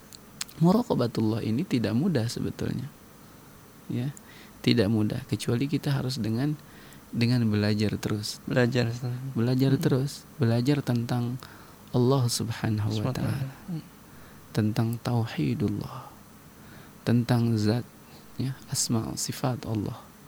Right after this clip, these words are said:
Speaker 2: Mm.
Speaker 1: Ya, tauhid uluhiyah, tauhid rububiyah kita pelajari.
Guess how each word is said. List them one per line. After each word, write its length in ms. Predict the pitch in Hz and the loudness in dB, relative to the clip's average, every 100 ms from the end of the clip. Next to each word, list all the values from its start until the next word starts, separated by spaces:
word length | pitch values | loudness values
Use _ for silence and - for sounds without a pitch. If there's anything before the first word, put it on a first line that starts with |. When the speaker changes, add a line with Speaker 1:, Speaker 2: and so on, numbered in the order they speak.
| - | -4
Speaker 2:
Mm. 320 | 147 143 143 127 - - - - | 0 0 -2 -8 -14 -20 -20 -4
Speaker 1:
Ya, 160 | 104 135 - - - - | 0 0 -4 -14 -8 -4
tauhid 400 | 127 139 123 - 123 | -2 2 0 0 0
uluhiyah, 720 | 107 131 - 113 104 - - - - - - - - | 2 0 -2 -4 -4 -10 -14 -18 -20 -20 -20 -20 -6
tauhid 400 | - 143 - 131 107 | 0 0 2 0 0
rububiyah 720 | 107 120 117 127 117 110 127 | 0 0 0 0 -2 -4 -6
kita 320 | - 127 - | -8 -6 -6
pelajari. 640 | - 143 117 131 139 135 | -6 -6 -6 -6 -6 -6